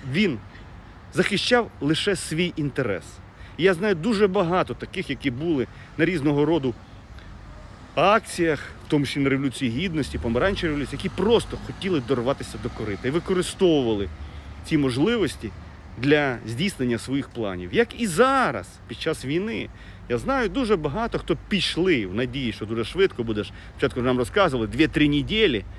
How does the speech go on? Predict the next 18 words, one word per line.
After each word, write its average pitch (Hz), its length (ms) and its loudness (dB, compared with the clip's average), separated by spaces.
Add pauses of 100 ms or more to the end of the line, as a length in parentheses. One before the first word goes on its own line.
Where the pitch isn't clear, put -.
(320)
підуть, 190 480 2 (100)
замалюються, 175 800 2
отримують 160 480 2
медальки, 156 560 0
потім 143 300 -6 (200)
пролізуть 160 520 2
у 143 80 -2
владу, 104 380 0
бо 190 100 6
пнуться 220 560 2
у 147 140 2
владу. 110 380 0 (360)
Хочуть 165 260 -2
бути 160 180 2 (100)
такими 170 680 4
самими 139 580 2 (100)
поборниками, 139 800 2
корупціонерами, 139 800 0